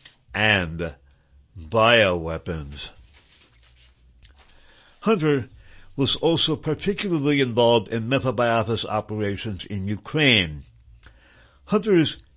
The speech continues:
pitches to investors claimed that they not only organized funding for the firm,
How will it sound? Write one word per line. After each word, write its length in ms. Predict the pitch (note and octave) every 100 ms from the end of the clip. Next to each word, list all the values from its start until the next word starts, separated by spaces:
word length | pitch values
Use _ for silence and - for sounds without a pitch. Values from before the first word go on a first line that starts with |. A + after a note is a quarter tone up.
| -
pitches 460 | E3 - C#3+ B2+ -
to 200 | C#3+ A#2
investors 720 | A#2+ C3 B2+ - C#3 A#2 - _ _ _ _ -
claimed 460 | F3 F#3 F#3+ E3+
that 120 | C#3+
they 140 | D3 C#3+
not 280 | C3 D3 -
only 220 | C#3 C3+
organized 680 | A#2 C3 B2 A2+ A2 G#2 - -
funding 380 | D#3 C#3+ C#3 B2
for 100 | B2+
the 160 | A#2+
firm, 480 | - C3 B2 A#2+